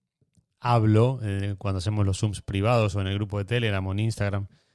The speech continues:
a través del podcast, eh, el hecho de que hoy nos podamos apalancar en comunidades para hacer llegar nuestro trabajo a cientos de miles de personas, a millones de personas. Y,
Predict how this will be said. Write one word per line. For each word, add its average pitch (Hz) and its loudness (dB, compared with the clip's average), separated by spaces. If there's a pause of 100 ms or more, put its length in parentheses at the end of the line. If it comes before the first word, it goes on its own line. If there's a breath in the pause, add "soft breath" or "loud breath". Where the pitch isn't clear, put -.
(160 soft breath)
a 101 -6
través 104 0
del 98 -4
podcast, 110 -6 (1080)
eh, 98 -6
el 120 0
hecho 151 2
de 131 2
que 117 -4 (1200)
hoy 139 2
nos 147 0
podamos 123 2
apalancar 110 0 (960)
en 123 0
comunidades 113 0
para 101 0
hacer 135 0
llegar 139 2
nuestro 123 2
trabajo 120 2 (680)
a 104 0 (800)
cientos 143 0
de 110 2
miles 120 0
de 107 0
personas, 104 -4
a 98 -4
millones 117 0
de 110 2
personas. 98 -4
Y, 95 -8